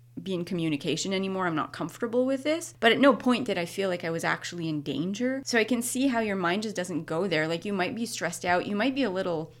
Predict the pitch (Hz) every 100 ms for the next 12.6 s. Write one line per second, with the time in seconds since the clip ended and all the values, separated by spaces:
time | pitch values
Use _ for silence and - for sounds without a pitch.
0 | - - - - 208 208 202 185 180 277
1 | - 185 180 190 170 - - - - 160
2 | - - 175 226 247 285 262 185 - 180
3 | 175 185 185 190 - 214 202 - - -
4 | - - 196 196 185 180 175 196 208 180
5 | 170 156 156 170 180 170 180 170 151 -
6 | 233 240 190 175 185 175 180 170 175 -
7 | - 170 165 160 - 180 190 185 185 170
8 | 185 180 170 175 170 160 156 165 190 175
9 | - 175 170 170 156 147 - 151 151 151
10 | 180 220 - 247 247 254 - - - -
11 | - 180 185 185 190 165 165 175 160 156
12 | 170 175 160 175 202 214